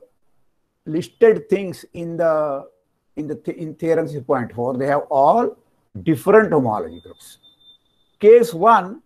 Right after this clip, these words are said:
anyway, X is S two, so we don't have to worry about that. So H one of K is zero in this case, and H, uh, K or X, I am re-, sometimes I don't take K out, sometimes I don't X.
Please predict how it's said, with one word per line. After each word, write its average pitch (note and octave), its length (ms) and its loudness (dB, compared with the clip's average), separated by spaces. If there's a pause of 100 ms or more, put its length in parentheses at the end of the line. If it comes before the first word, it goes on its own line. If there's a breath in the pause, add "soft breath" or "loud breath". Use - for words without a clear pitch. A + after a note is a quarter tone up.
anyway, F#3 520 -4 (160)
X D#3 260 -14
is F3 140 -6
S D3 200 -10
two, G#3 180 -6
so D3 200 -6
we C3+ 80 -12
don't D3 240 -4
have C#3+ 200 -2
to C#3 80 -6
worry A#2+ 400 -6
about G2+ 300 -10
that. A#2+ 240 -6 (600)
So A3+ 240 0
H - 240 2
one A3 180 6
of G#3+ 240 2
K G#3+ 420 6 (140)
is E3+ 160 -8
zero E3+ 380 2
in E3+ 160 -4
this C#3+ 140 -8
case, E3+ 320 -8 (600)
and - 140 -10
H, D#3+ 120 -6 (400)
uh, C3+ 60 -14 (160)
K F#3+ 240 0
or F#3 220 6
X, D#3 300 -4
I D#3 160 2
am D3 120 0
re-, C#3+ 180 -6
sometimes D3 500 -6
I D3 40 -2
don't C#3+ 220 -2
take C#3 160 -10
K D#3 200 2
out, C#3 320 0
sometimes C3+ 380 -10
I C3+ 40 -8
don't C3+ 240 -8
X. - 280 -8